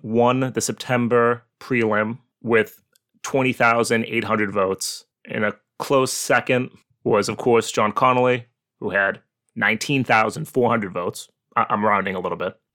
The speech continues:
Then in that race, we had Danielle Conley at under thirteen thousand. There was a, a Charlotte Ritchie, who came in third. She had fifteen thousand five hundred. And in a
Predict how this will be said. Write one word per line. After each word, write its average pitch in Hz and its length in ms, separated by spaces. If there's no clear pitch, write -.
Then 101 240
in 104 100
that 101 160
race, 98 220
we 101 60
had 95 220
Danielle 101 320
Conley 135 840
at 92 340
under 101 200
thirteen 131 640
thousand. 117 920
There 95 140
was 92 200
a, 92 140
a 92 160
Charlotte 113 420
Ritchie, 131 680
who - 80
came 101 240
in 90 80
third. 127 880
She 98 220
had 95 400
fifteen - 420
thousand 101 340
five 98 220
hundred. 135 560
And 127 180
in 127 220
a 127 420